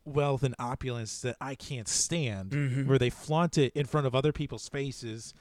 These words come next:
Speaker 1: and have to continually remind other people of just their place and their lot in life. And
Speaker 2: God.
Speaker 1: it, it's so infuriating 'cause after,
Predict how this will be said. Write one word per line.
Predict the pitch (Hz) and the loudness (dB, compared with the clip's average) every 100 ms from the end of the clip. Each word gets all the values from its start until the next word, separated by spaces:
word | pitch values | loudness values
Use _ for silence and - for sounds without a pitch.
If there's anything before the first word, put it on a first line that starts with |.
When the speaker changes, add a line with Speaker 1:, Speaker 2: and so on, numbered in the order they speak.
| - _ - | -20 _ -4
Speaker 1:
and | 151 131 117 | 0 0 0
have | 180 208 | 0 2
to | 175 | 2
continually | 151 139 - 175 180 160 139 131 120 | 2 0 4 6 8 6 6 4 2
remind | 123 117 110 127 127 113 110 - _ _ - | 2 2 2 0 0 -2 -6 -10 _ _ 2
other | 147 143 127 | 6 8 6
people | 127 135 131 117 | 0 0 2 2
of | 110 | 0
just | 110 113 113 120 | 0 0 0 2
their | 120 | 0
place | 113 117 113 107 - | 0 -2 -2 -2 -2
and | 113 104 | -4 0
their | 113 98 | -2 0
lot | 107 113 101 | 0 -2 -4
in | 95 | -6
life. | 120 101 101 - 143 | -4 -4 -8 -10 -10
And | 113 110 107 - _ _ _ _ _ - | -8 -8 -10 -14 _ _ _ _ _ -8
Speaker 2:
God. | 101 110 | -6 -2
Speaker 1:
it, | 160 - | -2 0
it's | - - _ _ - - | -2 -4 _ _ -20 -14
so | - - 202 262 233 | -2 2 6 8 6
infuriating | 135 220 254 143 123 | 6 4 6 4 4
'cause | 139 139 | 2 2
after, | 151 190 - 160 139 123 117 | 2 0 2 4 4 4 2